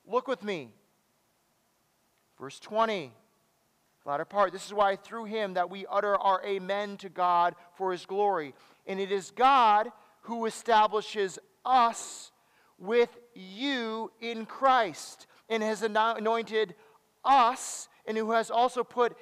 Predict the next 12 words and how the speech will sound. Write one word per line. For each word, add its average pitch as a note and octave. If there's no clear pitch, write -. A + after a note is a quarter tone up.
his A3+
seal A3+
on A3
us B3+
and G#3+
given A3+
us C4+
his A#3+
Spirit A#3
in G#3+
our G3+
hearts A3+